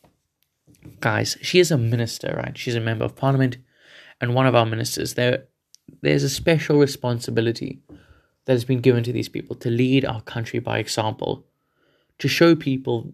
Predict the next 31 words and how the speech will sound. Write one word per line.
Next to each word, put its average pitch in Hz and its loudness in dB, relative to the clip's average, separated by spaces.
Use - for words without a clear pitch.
the 127 0
way 127 4
to 127 -6
do 120 -2
things. - -8
And, 147 4
I - 0
mean, 170 0
how 214 2
are 185 8
we 143 4
expected - -6
to, 131 -4
you 135 -8
know, 135 -6
follow 120 0
these 117 0
lockdown 127 -6
regulations 120 -2
when 156 2
our 165 4
minister 151 -2
is, - -2
you 208 -2
know, 185 4
doing 185 4
whatever 196 -2
she 208 0
wants? 202 0
I 139 0
mean, 143 2